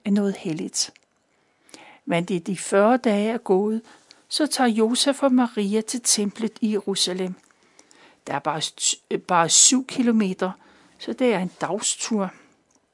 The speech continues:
De tager til templet for at ofre et dyr i anledning af deres førstefødte søns fødsel.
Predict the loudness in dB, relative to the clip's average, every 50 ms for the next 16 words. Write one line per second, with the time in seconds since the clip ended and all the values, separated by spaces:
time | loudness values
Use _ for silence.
0 | _ _ _ _ _ _ _ _ _ _ _ _ _ _ _ _ -20 -20 -20 -20
1 | -4 2 2 2 4 2 2 2 2 2 2 0 0 0 0 2 4 2 2 2
2 | 0 -4 -6 -4 0 0 0 2 2 0 -2 -2 0 2 0 0 0 0 0 2
3 | 2 2 2 0 -2 _ -20 -20 _ _ 2 2 2 2 2 2 2 2 4 4
4 | 4 6 8 8 8 8 8 6 4 0 -8 -20 _ _ _ -4 0 2 2 2
5 | 2 2 2 4 4 4 4 2 0 -2 -2 -2 0 0 0 0 0 0 0 0
6 | 0 0 0 -2 -2 0 0 -2 -2 -4 -8 _ -14 -10 -6 -4 -4 -4 -6 -8
7 | -10